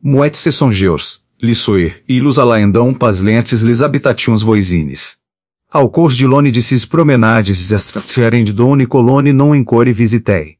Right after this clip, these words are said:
Um vielar de assis à la porte, em lhes envie, tanta se reposer-lhe a conversation avec les deus mis.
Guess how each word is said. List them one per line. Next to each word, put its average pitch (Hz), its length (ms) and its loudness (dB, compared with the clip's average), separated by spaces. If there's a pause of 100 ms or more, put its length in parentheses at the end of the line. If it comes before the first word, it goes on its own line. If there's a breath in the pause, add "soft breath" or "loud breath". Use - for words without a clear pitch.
(680)
Um 156 140 0
vielar 117 540 2
de 95 80 -2
assis 98 240 0
à 110 60 2
la 107 120 2
porte, 107 440 -2 (280 soft breath)
em 117 120 -2
lhes 135 180 2
envie, 147 500 0 (280 soft breath)
tanta 180 300 -2
se 147 120 0
reposer-lhe 139 520 2
a 123 40 0
conversation 135 680 0
avec 127 280 0
les 127 160 0
deus 131 220 0
mis. 101 500 -2